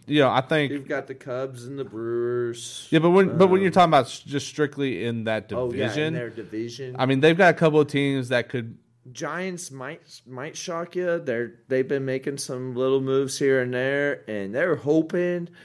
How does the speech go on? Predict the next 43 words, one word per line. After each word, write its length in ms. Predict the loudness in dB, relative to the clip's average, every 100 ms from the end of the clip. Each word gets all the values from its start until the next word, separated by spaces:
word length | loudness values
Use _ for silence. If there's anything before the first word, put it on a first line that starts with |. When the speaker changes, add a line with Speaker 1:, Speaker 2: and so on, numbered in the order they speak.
| _ -14
Speaker 2:
they're 340 | -6 -4 -2
hoping 380 | -2 -4 -6 -8
to 80 | -10
sneak 360 | -8 -8 -6
in 160 | -8 -8
there 420 | -8 -6 -2 -2
with 260 | -2 -4 -2
Harper 400 | -4 -2 -2 -2
or 40 |
Machado. 920 | -2 -8 -6 -2 0 2 2 2 0 -2
I 140 | -4 -2
don't 220 | -2 -2
know 240 | 0 2
if 100 | 0
it 140 | -4 -8
pushes 340 | -8 -6 -8
them 160 | -6 -4
over 260 | -4 -2
the 80 | 0
edge 300 | 0 0 -2
or 80 | -4
not, 380 | -2 -2 -2 -2
really. 600 | 0 0 0 0 -2 -4 -14 -10
They're 160 | -6 -6
still, 600 | -6 -2 0 2 0 -2 -2
they 220 | 0 2
still 440 | 0 -2 -2 -2
looked 360 | -4 -6 -8 -18 _ _
awful 400 | -6 -6 -6 -6
last 400 | -4 -4 -6 -6
year. 220 | -4 -4 -8 -10 -4
They 80 |
should 240 | -4 -2 -2
have 100 | -2
rebuilt, 540 | -4 -2 -2 -2 -4
and 120 | -6 -6
they 80 |
didn't, 400 | -2 -2 -2 -4 -8 -20 -14 -4
um, 340 | -2 0 -2
at 180 | -2 -2
one 240 | -2 -4
point, 440 | -4 -4 -4 -6 -8
and, 340 | -8 -6